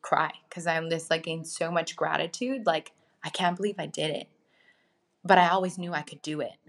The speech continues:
So it's this, like, surreal and reality meet each other, and they're like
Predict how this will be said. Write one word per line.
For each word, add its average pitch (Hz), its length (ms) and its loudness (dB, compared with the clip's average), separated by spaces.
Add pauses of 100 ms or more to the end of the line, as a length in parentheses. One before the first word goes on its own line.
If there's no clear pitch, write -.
(120)
So 196 260 2
it's 180 180 2
this, - 280 -4
like, 175 200 6
surreal 190 1000 4 (1000)
and 175 400 -2 (180)
reality 185 720 0
meet 170 300 -8
each 202 220 -8
other, 233 440 -4
and 180 160 -10
they're 165 140 -4
like 156 300 -2